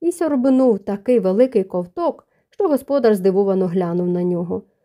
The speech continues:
Алкоголь надав Уорренові хоробрості, і він вирішив запитати Торна навпрошки.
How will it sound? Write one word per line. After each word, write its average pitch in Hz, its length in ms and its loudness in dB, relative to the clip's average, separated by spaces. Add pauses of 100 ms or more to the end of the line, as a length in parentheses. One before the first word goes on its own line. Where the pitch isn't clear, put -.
(140)
Алкоголь 185 500 0
надав 294 560 0
Уорренові 220 480 4
хоробрості, 185 840 -2 (160)
і 202 80 -8
він 190 160 0
вирішив 190 420 0
запитати 208 600 -4
Торна 185 440 0
навпрошки. 196 720 -4